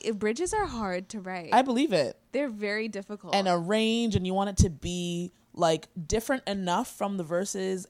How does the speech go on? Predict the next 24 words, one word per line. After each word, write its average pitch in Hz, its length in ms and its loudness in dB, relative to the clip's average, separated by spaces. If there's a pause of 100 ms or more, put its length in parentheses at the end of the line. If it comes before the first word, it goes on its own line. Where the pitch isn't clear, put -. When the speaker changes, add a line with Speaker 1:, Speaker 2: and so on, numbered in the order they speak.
Speaker 2:
and 160 680 -6
the 147 360 -4
hook, 156 440 -6
obviously, 202 500 -4
but 165 220 -4
still 147 720 -2 (560)
Speaker 1:
Catching. 226 560 -8
Speaker 2:
Yeah, 202 240 6
but 160 160 -2
still, 196 160 0
like, 175 240 0
calling 165 440 0
back 139 280 -2
to 135 160 -10
it 123 160 -12
in 131 80 -12
a 131 140 -8
specific 240 180 -4 (100)
Speaker 1:
Yes. 190 200 -2
Speaker 2:
kind 127 100 -8
of 123 80 -10
way. 120 80 -8
Yeah, 151 280 4
like, 131 220 -4